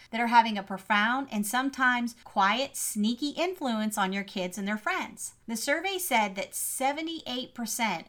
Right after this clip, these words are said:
of female teens use online influencers as a source of discovery for beauty brands and trends. On its face, that doesn't sound too bad, considering that most of these influencers don't use the products they're promoting.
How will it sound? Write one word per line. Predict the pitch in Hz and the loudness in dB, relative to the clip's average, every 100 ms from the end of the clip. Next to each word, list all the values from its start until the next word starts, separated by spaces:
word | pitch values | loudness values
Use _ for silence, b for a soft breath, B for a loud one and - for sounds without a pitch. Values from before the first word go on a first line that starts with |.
| - | -8
of | 277 | -8
female | - 254 247 226 185 | -4 -2 0 0 0
teens | - 226 233 277 294 - | -4 -4 -4 -4 -8 -8
use | 208 247 254 208 - - | -4 -2 -2 -4 -6 -2
online | 202 254 269 240 | 0 0 0 0
influencers | 208 226 269 277 277 294 294 - B B - | -2 -2 -2 -2 -2 -6 -6 -12 B B -8
as | 208 | -6
a | |
source | 208 - 262 285 294 | -4 -2 0 -2 -4
of | - 208 | -8 -6
discovery | 208 - - 349 240 180 170 202 | -6 -6 0 0 0 -6 -6 -10
for | 208 180 | -6 -6
beauty | 185 196 240 | -2 -2 -2
brands | 247 247 262 277 294 - | -2 0 0 -2 -4 -6
and | 202 | -6
trends. | - 226 185 - - - b - | 0 2 2 -2 -12 -14 b -2
On | 262 349 | 0 0
its | 415 - | -2 -6
face, | 254 233 190 - | -2 -2 -4 -4
that | 208 196 | -2 0
doesn't | 277 320 320 | 0 0 0
sound | 262 226 214 | 2 2 0
too | 214 | -2
bad, | 185 180 - - - | 0 0 0 -12 -8
considering | 220 208 311 311 214 185 | -6 -4 -4 -2 -2 -4
that | - | -4
most | 202 240 262 | -2 0 -2
of | 269 | -4
these | 269 226 | -4 -2
influencers | 233 285 269 277 277 247 - _ | -2 -2 -2 -2 -4 -8 -12 _
don't | 214 220 285 294 | 2 4 4 0
use | 233 240 208 | -4 -2 -4
the | 190 | -6
products | - 196 208 220 | 2 4 4 0
they're | - 180 | -6 -6
promoting. | - 175 180 214 311 | -4 -2 0 0 -4